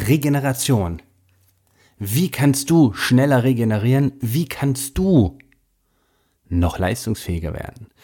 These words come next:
Doch bevor es losgeht, ganz kurz der Hinweis. Bist du schon in unserer Facebook-Gruppe, wo wir untereinander kommunizieren?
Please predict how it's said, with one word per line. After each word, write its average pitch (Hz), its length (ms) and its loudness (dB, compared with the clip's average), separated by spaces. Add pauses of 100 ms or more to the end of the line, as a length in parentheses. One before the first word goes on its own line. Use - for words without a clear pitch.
(220)
Doch - 160 2
bevor 175 320 2
es - 140 2
losgeht, 147 580 2
ganz 123 300 -4
kurz 127 260 2
der 104 100 -2
Hinweis. 98 480 2 (360)
Bist 123 360 0
du 147 60 2
schon 127 240 2
in 117 160 0
unserer 101 260 -2
Facebook-Gruppe, 117 1000 -4 (480)
wo 98 540 4
wir 123 420 4 (220)
untereinander 95 680 0
kommunizieren? 87 960 -4